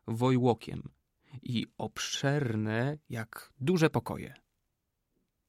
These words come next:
Kompania, której chodziło o opinię wysokich urzędników Towarzystwa Kanałowego, dołożyła wszelkich starań,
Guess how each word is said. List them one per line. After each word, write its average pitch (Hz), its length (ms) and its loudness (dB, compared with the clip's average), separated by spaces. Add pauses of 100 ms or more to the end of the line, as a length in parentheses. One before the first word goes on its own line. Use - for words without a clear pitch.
(300)
Kompania, 143 540 4
której 131 340 0
chodziło 120 680 0 (500)
o 110 540 2 (180)
opinię 120 600 2
wysokich 123 520 -2
urzędników 113 580 0
Towarzystwa 117 520 0
Kanałowego, 120 800 0
dołożyła 120 540 2
wszelkich 156 640 -4
starań, 113 520 -2